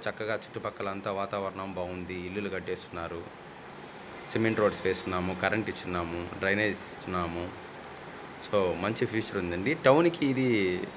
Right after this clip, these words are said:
మ్యాక్సిమం ఒక సెవెన్ కిలోమీటర్స్‌లోనే ఉంటుంది,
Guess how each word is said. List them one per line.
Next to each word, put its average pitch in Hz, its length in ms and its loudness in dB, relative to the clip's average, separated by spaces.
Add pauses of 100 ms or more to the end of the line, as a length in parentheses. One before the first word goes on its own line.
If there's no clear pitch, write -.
మ్యాక్సిమం 107 580 4
ఒక 92 480 2 (380)
సెవెన్ 104 180 2
కిలోమీటర్స్‌లోనే 101 680 2
ఉంటుంది, 95 440 -2